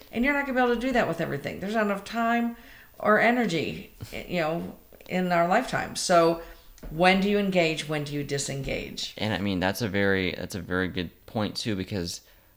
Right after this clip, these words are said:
Speaker 2: to some extent, social media is a collection of everyone's every opinion all the time, because that's what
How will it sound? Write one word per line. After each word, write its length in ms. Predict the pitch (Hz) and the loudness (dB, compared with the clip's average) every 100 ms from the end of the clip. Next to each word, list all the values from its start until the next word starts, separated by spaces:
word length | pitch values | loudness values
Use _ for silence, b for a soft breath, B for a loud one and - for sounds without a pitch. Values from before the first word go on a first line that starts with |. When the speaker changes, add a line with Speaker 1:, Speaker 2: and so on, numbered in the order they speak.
| b - | b -12
Speaker 2:
to 80 | - | -4
some 220 | 110 113 | 0 2
extent, 400 | 117 - 90 - - _ _ _ _ - - | 0 -2 -4 -4 -12 _ _ _ _ -16 -10
social 340 | - 107 110 104 | -2 -2 0 0
media 260 | 95 95 | 2 0
is 160 | 87 - | 0 -4
a 80 | - | -8
collection 640 | - - 95 92 101 104 87 | -8 -2 4 4 2 -2 -4
of 80 | - - | -6 -2
everyone's 520 | 87 95 95 95 95 - | 0 0 0 0 -2 0
every 320 | 85 98 87 | 0 2 0
opinion 380 | 82 107 87 80 | 0 -4 -4 -2
all 180 | 85 87 | -2 -2
the 80 | |
time, 440 | 85 95 80 78 80 | -4 -4 -4 -8 -6
because 220 | 98 98 | -4 0
that's 240 | 107 87 98 | 2 2 0
what 240 | 101 | -2